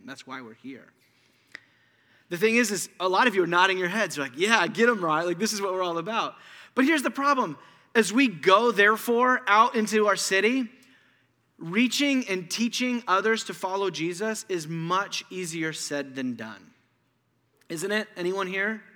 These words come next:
No? You guys are all, like, super evangelists. I'll get off stage. You guys can teach me.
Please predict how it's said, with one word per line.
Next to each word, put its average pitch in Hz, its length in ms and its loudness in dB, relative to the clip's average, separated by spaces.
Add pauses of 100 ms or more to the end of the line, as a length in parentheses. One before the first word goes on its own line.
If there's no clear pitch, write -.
(280)
No? 175 320 0
You 170 140 -6
guys 180 180 -2
are 180 60 -2
all, 165 220 2
like, 160 140 -4
super 170 300 -2
evangelists. 147 600 -6
I'll 156 120 -2
get 160 120 -4
off 156 100 0
stage. 139 340 -6
You 147 60 -6
guys 147 180 -6
can 147 140 -10
teach 139 240 -10
me. 120 300 -14